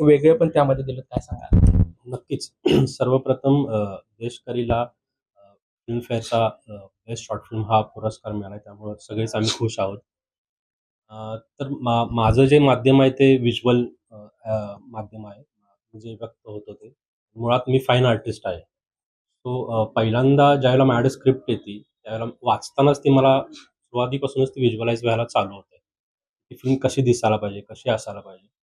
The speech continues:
Speaker 2: आणि दैव सरांनी ज्यावेळेला पहिल्यांदा मला स्क्रिप्ट नरेट केली, त्यावेळेला ते मुळात ग्राफिक डिझायनर असल्यामुळं त्यांचं व्हिज्युअलायझेशन आणि माझं व्हिज्युअलायझेशन स्क्रिप्ट नरेट करत असताना ते कुठंतरी एक साम्य होत होतं आणि मला सरांची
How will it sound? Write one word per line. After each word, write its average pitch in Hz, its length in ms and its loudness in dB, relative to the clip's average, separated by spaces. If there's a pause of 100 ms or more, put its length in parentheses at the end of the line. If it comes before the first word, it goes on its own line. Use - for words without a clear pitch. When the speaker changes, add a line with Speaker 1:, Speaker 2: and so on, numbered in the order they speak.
(500)
Speaker 2:
आणि 110 140 -14
दैव 123 180 2
सरांनी 139 420 4
ज्यावेळेला 131 280 4
पहिल्यांदा 123 380 -2
मला 123 160 0
स्क्रिप्ट 120 360 -6
नरेट 113 240 -4 (100)
केली, 104 200 -20 (220)
त्यावेळेला 117 280 -6
ते - 320 -4
मुळात 147 420 4
ग्राफिक 131 520 -6
डिझायनर 139 360 4
असल्यामुळं 139 600 4 (120)
त्यांचं 123 340 2
व्हिज्युअलायझेशन 135 800 4 (680)
आणि 127 80 -2
माझं 131 300 4
व्हिज्युअलायझेशन 127 580 2
स्क्रिप्ट - 400 -6 (240)
नरेट 117 300 -6
करत 110 180 -2
असताना 113 380 -2
ते - 240 -8
कुठंतरी 143 380 2
एक 151 120 0
साम्य 139 360 4
होत 117 160 2
होतं 107 300 -6 (120)
आणि 117 160 -8
मला 127 360 2 (440)
सरांची 139 540 0